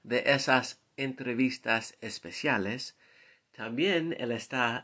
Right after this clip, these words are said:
revelando que esas entrevistas especiales existen. Y yo creo que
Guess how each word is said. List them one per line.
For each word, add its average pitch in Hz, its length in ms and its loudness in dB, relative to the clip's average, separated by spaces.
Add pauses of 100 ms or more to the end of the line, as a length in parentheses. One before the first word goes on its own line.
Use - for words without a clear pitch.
revelando 120 840 2
que 107 300 -8
esas 135 420 -8 (260)
entrevistas 120 920 -8
especiales 113 840 -6 (480)
existen. 87 680 -14 (720)
Y 113 560 -8
yo 151 240 2
creo 170 400 2
que 110 380 -2